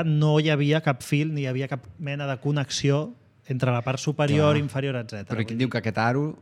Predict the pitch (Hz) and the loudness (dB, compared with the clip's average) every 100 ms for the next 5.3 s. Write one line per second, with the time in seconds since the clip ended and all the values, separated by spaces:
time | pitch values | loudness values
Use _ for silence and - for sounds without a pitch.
0 | - 110 110 117 143 135 143 - 139 127 | -6 -2 -2 -2 -2 -4 -4 -8 -6 -4
1 | 151 156 156 147 131 139 131 131 143 160 | -2 -2 -4 -8 -10 -12 -12 -10 -8 -4
2 | 175 160 139 139 139 127 113 135 131 127 | -4 -2 -2 -2 -4 -4 -6 -6 -6 -8
3 | 127 107 98 _ - - - - 98 - | -10 -12 -14 _ -20 -20 -16 -12 -12 -12
4 | - 110 113 120 127 131 135 123 117 117 | -10 -8 -8 -4 -2 -2 0 -2 -4 -4
5 | 113 120 | -4 -2